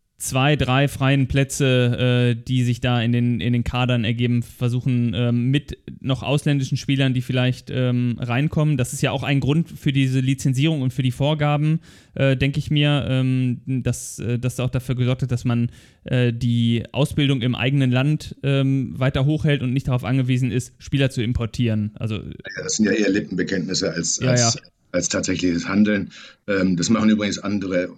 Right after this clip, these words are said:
Speaker 2: Länder genauso, also jedenfalls soweit sie Westeuropa betrifft. Ähm, ja, genau, das ist der eine Faktor. Also rein mathematisch, es werden ungefähr dreißig Plätze frei pro Saison in der ersten Bundesliga.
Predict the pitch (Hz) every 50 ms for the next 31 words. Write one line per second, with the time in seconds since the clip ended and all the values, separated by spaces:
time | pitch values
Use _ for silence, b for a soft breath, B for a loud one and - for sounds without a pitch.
0 | 87 87 87 90 87 82 78 78 82 76 78 87 98 98 92 104 104 95 90 80
1 | 76 78 78 82 82 76 - 85 82 82 - 80 76 85 82 71 76 78 87 85
2 | - 82 78 85 - - 90 73 71 - - - 87 82 80 - B B B B
3 | B B B _ _ - 92 90 85 85 85 82 - _ _ _ _ _ - 139
4 | 139 151 151 113 90 101 113 117 107 - 120 117 127 147 147 117 - - 92 87
5 | - - 127 123 120 110 110 101 98 101 - 104 110 113 110 107 107 101 92 92
6 | 104 127 135 147 160 160 156 - - - - 113 107 101 104 110 117 113 120 113
7 | 104 - 107 98 85 - - 90 87 85 - - - - 101 110 110 - 131 110
8 | - - - 104 123 - _ _ _ _ 104 107 101 98 - 98 85 85 98 113
9 | 127 131 151 123 110 - - 101 98 87 - - 82 - 90 - - - - 123
10 | 127 131 143